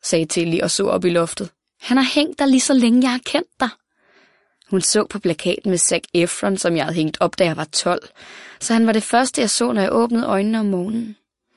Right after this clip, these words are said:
"Den ryger aldrig ned," sagde jeg. "Zac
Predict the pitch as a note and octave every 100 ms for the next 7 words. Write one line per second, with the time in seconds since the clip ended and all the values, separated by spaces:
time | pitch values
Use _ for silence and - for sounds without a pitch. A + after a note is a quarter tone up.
0 | _ _ _ - - F3+ E3 D#3 F#3+ _
1 | _ F3+ E3+ E3 - F3+ - - E3+ -
2 | - - - G3+ - _ - - - -
3 | D4+